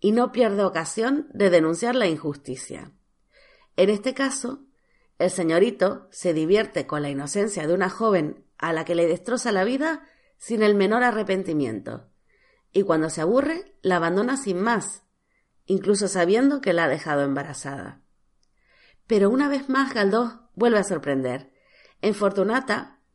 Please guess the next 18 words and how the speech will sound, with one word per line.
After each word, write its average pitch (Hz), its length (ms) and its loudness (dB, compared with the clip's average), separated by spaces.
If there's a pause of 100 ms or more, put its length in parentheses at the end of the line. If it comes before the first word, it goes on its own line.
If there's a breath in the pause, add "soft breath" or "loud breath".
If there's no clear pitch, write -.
(200)
hay 185 200 2
mucho 247 340 2
más 226 400 -2
que 190 100 4
un 165 180 4
tópico 220 420 2
y 185 60 2
que 196 100 0
una 175 160 2
víctima 165 440 -2
inocente. 117 680 -8 (720 soft breath)
Fortunata 208 560 0
sí 269 280 -2
que 208 140 0
tiene 214 640 -2
una 175 240 -2
segunda 170 480 0
oportunidad 147 800 -4